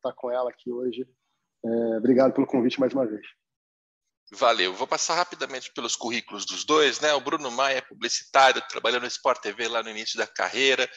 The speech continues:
Speaker 2: é, tem uma própria agência de conteúdo já há bastante tempo também, foi vice-presidente de marketing do Vasco, é, e tá co-, agora com a Feel the Match, uma empresa voltada pra produção de conteúdos relacionados a esporte, relacionados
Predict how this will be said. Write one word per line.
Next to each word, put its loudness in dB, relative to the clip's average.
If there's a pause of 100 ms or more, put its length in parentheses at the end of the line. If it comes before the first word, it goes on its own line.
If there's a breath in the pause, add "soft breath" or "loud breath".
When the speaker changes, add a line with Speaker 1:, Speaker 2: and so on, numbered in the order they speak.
(320 loud breath)
Speaker 2:
é, 4
tem -4 (200)
uma 2
própria 0
agência -4
de -10
conteúdo -2
já 2 (280 loud breath)
há -2
bastante -2
tempo -4
também, 0
foi -6
vice-presidente -6
de -6
marketing 0
do -20
Vasco, 2 (320 loud breath)
é, 2
e -6
tá 2
co-, -6
agora 4
com 0
a 2
Feel -8
the 2
Match, 0
uma -8
empresa -2 (360)
voltada -2
pra -10
produção -4
de -4
conteúdos -4
relacionados 0
a 2
esporte, 0
relacionados -4